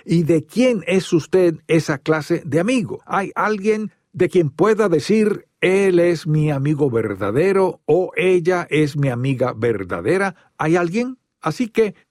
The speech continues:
quisiera que consiga papel y lápiz, y creo que esto le será de gran ayuda, amable oyente, si escribe estas características de la amistad que se encuentran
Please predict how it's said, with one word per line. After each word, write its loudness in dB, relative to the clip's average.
quisiera 2
que -2
consiga -2
papel -4
y 2
lápiz, -2
y -2
creo -2
que -2
esto -2
le -2
será -2
de -6
gran -4
ayuda, -4
amable -6
oyente, -2
si 2
escribe 0
estas 0
características -2
de 0
la -2
amistad 0
que -2
se -2
encuentran -2